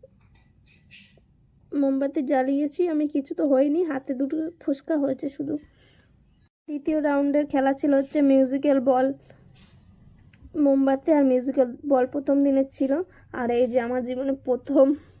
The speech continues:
মানে অ্যাঙ্কারিং করা, আমি আগে কখনো করিনি। ওই ব-, যেই বোনটাকে দেখলে ওই করে প্রত্যেক বছর অ্যাঙ্কারিং, এবছর ও যেহেতু শ্বশুরবাড়ি চলে গেছে পরের দিন, তাই হচ্ছে আমাকে অ্যাঙ্কারিং করতে ছিল। একটু লজ্জা লাগছিল, তবে বেশ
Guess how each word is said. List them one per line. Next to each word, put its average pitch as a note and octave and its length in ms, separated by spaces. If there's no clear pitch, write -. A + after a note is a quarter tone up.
মানে D4 220
অ্যাঙ্কারিং C4+ 640
করা, C4+ 240
আমি C#4 160
আগে C4 220
কখনো D4 300
করিনি। C4 420
ওই B3+ 120
ব-, A#3 200
যেই C4 240
বোনটাকে B3+ 460
দেখলে C4+ 340
ওই C4+ 260
করে C4 280
প্রত্যেক C4+ 360
বছর C4+ 200
অ্যাঙ্কারিং, C4 520
এবছর B3+ 400
ও C4 100
যেহেতু C4 300
শ্বশুরবাড়ি C4+ 540
চলে C#4 280
গেছে C#4 340
পরের C4+ 320
দিন, D4+ 220
তাই C4+ 360
হচ্ছে C#4 240
আমাকে C#4 400
অ্যাঙ্কারিং C4+ 540
করতে C4+ 420
ছিল। C4+ 220
একটু C#4+ 380
লজ্জা D4 300
লাগছিল, C#4+ 380
তবে C4+ 240
বেশ C#4 180